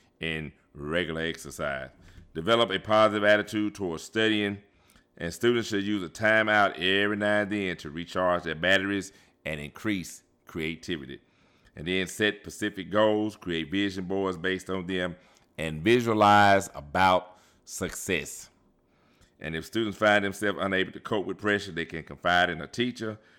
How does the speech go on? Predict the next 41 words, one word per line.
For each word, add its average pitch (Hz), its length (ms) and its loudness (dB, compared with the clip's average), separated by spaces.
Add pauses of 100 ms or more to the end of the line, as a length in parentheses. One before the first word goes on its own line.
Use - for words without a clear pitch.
(180)
parent, 104 340 2
or 101 120 4
friend, 85 420 -4
and 76 80 -8
look 80 160 -8
into 80 180 -10
getting 80 300 -8
professional 80 520 -8
help 85 220 -6
or 71 80 -12
counseling 87 640 0 (500)
if 82 460 -4
necessary. 80 600 -6
And 76 80 -8
I'm 71 100 -12
telling 101 320 -4
you, 95 240 -4 (480)
you've 78 200 -10
got 92 260 2
to 80 60 -12
take 101 280 -6
care 98 180 -4
of 90 80 -2
yourself 85 360 -4
to 76 40 -18
put - 260 -10
yourself 85 380 -6
in 76 100 -10
the 64 80 -16
best 85 460 -4 (380)
possible 95 500 2
situation 80 640 -6
so 69 140 -14
that 71 200 -16
you 101 200 -4
can 78 240 -14
do 90 120 -4
well. 90 380 0 (800)
And 95 300 0
another 120 300 2
thing, 120 480 4